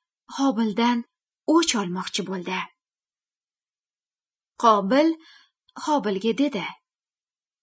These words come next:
"Sen o'zingni mendan ko'ra a'loroq deb o'ylayapsanmi?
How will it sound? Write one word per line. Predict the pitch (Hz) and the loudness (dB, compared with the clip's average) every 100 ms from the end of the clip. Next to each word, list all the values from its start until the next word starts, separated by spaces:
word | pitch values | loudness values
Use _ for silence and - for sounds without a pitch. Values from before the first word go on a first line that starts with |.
| _ | _
"Sen | - - 277 269 | 2 6 6 6
o'zingni | 294 254 240 240 247 233 240 _ _ _ - | 2 2 4 4 2 0 -4 _ _ _ 4
mendan | 247 294 269 247 262 262 | 8 8 8 6 4 2
ko'ra | 247 233 233 233 - - _ 247 | 2 2 2 -2 -12 -20 _ 6
a'loroq | 285 294 311 330 392 370 | 6 6 4 2 0 -2
deb | 226 | -2
o'ylayapsanmi? | - 214 202 185 - 226 202 185 | 0 -2 -2 0 0 0 -2 -6